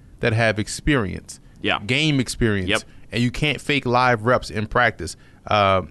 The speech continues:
Speaker 1: or live, you know, games in practice. You know, you can't fake live. And so these guys are out there battle tested, you know, took their lumps as freshmen, experienced as sophomores, talented.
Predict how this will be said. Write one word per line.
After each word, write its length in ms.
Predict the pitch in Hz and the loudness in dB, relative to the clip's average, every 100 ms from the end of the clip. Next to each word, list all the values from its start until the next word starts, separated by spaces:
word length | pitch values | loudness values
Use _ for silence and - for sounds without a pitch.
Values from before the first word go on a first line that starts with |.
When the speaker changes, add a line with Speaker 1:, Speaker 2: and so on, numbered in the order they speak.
| - - - | -16 -16 0
Speaker 1:
or 140 | 110 | 0
live, 460 | 113 123 120 107 - - - | 4 4 2 0 -12 -20 -8
you 120 | 113 | -2
know, 140 | 101 | 0
games 420 | 95 127 117 104 104 | 0 0 0 -2 -4
in 80 | |
practice. 480 | 98 107 98 - 90 | 0 0 0 -4 -14
You 80 | 95 | -10
know, 60 | 92 | -8
you 100 | 95 | -6
can't 220 | 131 113 | -4 -2
fake 160 | 117 107 | -4 0
live. 320 | 104 85 85 - - - | 2 2 -2 -14 -20 -16
And 220 | - 120 | -2 -2
so 240 | - 131 117 | 2 2 4
these 220 | 120 160 | 2 0
guys 260 | 131 127 120 | 2 2 4
are 100 | 117 | 2
out 80 | |
there 120 | 120 107 | 2 2
battle 300 | 101 107 123 | 2 2 2
tested, 380 | 117 - 135 - - - - - | -2 -2 -6 -8 -20 -20 -20 -6
you 140 | 104 | -2
know, 340 | 92 87 95 - - - | 0 0 -2 -6 -18 -12
took 180 | - 139 | -4 0
their 120 | 127 | 2
lumps 260 | 120 123 120 | 2 0 0
as 140 | 123 | -2
freshmen, 480 | - 120 - 120 117 - - - - | 2 0 2 -2 -4 -6 -20 -20 -14
experienced 520 | 110 - 131 127 120 | -10 -2 0 0 0
as 100 | 127 | -4
sophomores, 640 | - 120 113 - 113 113 - | 0 2 2 0 0 0 -2
talented. 540 | - 113 113 - 117 | -2 0 0 -2 -4